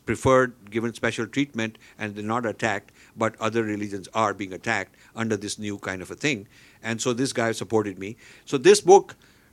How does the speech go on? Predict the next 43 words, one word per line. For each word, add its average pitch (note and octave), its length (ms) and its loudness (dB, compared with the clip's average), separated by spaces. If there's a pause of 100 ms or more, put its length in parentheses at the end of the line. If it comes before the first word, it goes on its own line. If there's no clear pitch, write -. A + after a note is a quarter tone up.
talks D#3+ 280 4
about D#3 440 4
what D3 260 2
is D#3+ 360 2 (300)
critical D3+ 340 2
race C#3 240 6
theory, C3+ 460 4
what, B2 440 -2
how B2+ 160 0
they've B2+ 220 -2
turned B2+ 240 0
it B2 100 -4
into A#2+ 180 -6
critical A#2+ 340 -4
caste A#2+ 380 -2
theory, B2+ 440 2 (580)
uh, A2+ 320 0
and, A#2 480 -4
and A2+ 280 -6
how B2 240 2
the, A#2+ 340 2 (260)
uh, A2+ 320 -2
you B2+ 140 -8
know, A2+ 220 -4
this A#2+ 200 -6
business B2+ 400 -4
of A#2+ 240 -2 (260)
a B2 60 -2
whole G3 380 8
identity D#3+ 600 2
of B2+ 200 -2
hundreds D3+ 320 -2
of C#3+ 60 -4
millions C3 300 -2
of A#2+ 80 -4
people A#2+ 280 -4
being A2 180 -6
all A#2 180 2
oppressed, D#3 460 0 (140)
every E3+ 180 2
one C3+ 160 0
of G#2+ 80 -4
them, C3+ 180 -2